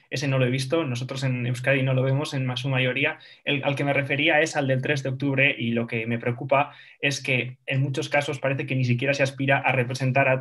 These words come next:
a todos los representantes del Estado, ¿no? Y eso igual explica cierta orientación política y cier-, del contenido de los discursos del jefe del Estado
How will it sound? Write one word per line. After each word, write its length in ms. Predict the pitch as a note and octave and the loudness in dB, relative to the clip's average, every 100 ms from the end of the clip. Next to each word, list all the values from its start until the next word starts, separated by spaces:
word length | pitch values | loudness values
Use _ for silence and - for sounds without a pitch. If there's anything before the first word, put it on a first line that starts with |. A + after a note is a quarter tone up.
| - | 0
a 100 | C3+ | -2
todos 180 | C#3 C3+ | 0 2
los 140 | C3 | 2
representantes 640 | C3 C#3 C#3+ C3+ C#3 C3+ | 0 -4 -4 -2 -2 -4
del 100 | C3+ | -4
Estado, 320 | C3 D3 C3 | -2 0 0
¿no? 160 | C3 D3 | 0 -4
Y 140 | C#3 C3+ | -6 -6
eso 180 | C3 | -4
igual 280 | C#3+ C#3+ C#3 | -2 2 0
explica 540 | B2+ - D#3 - C3+ - - - - | -2 -4 0 2 2 0 -12 -18 -18
cierta 720 | - - C#3+ C3+ C#3 C3+ C3 C3 | -10 0 2 4 4 6 4 4
orientación 640 | C#3 C3+ C3+ B2+ D#3 D3 | 2 2 2 2 2 0
política 580 | C#3 C#3 D#3+ C#3 C#3 C#3 | 0 0 0 0 4 4
y 80 | B2+ | 2
cier-, 220 | C#3 C#3 | -2 -4
del 200 | C3+ C3 | -2 -2
contenido 540 | C3 B2+ C3+ D3 D3 C3+ | 0 0 0 -2 0 0
de 80 | |
los 140 | C3+ C3+ | 0 -2
discursos 360 | C#3 D#3 D3+ | -4 -8 -6
del 140 | C#3 C#3 | -6 -6
jefe 240 | C#3 C#3 | -6 -4
del 140 | C3 C3 | -4 -4
Estado 320 | C3 D3 | -4 -6